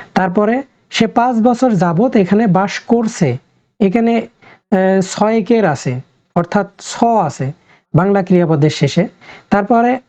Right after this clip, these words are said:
তারা সাত দিন ধরে কাজটি করিতেছে, এখানেও স আছে। তো এভাবে আমরা বাংলা ক্রিয়াপদের শেষে তেসি, তেসো, তেসেন,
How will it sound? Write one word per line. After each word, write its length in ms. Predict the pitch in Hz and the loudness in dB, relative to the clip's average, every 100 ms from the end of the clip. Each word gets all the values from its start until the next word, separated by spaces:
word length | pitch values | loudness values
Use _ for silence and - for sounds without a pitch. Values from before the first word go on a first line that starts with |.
| _ | _
তারা 200 | 208 208 | -2 -2
সাত 260 | 220 - 196 | -2 -2 0
দিন 220 | 180 240 | 2 2
ধরে 220 | 214 226 | 2 2
কাজটি 400 | 240 208 185 - | 0 -2 -2 -2
করিতেছে, 680 | 226 247 240 180 190 165 123 - - - - | 0 0 0 0 -2 -2 -4 -6 -20 -6 -2
এখানেও 440 | 190 240 254 285 | 0 0 2 0
স 180 | - 202 | 0 0
আছে। 400 | 170 135 - 131 - _ - - - - | 0 -2 -4 -8 -10 _ -20 -16 -16 -2
তো 240 | 196 202 - | -2 0 -2
এভাবে 520 | 214 220 269 220 285 - | 0 2 2 0 -2 -4
আমরা 340 | 202 208 226 | 0 2 2
বাংলা 360 | 190 196 214 226 | 2 2 2 0
ক্রিয়াপদের 500 | 226 233 240 247 240 | 2 0 2 2 2
শেষে 400 | 233 208 - 190 - - - _ | 2 0 0 -2 -4 -20 -20 _
তেসি, 380 | 233 233 - 262 | -2 0 0 0
তেসো, 420 | 262 214 196 233 | 0 -2 0 -2
তেসেন, 540 | 233 190 180 180 208 | 0 -2 0 0 0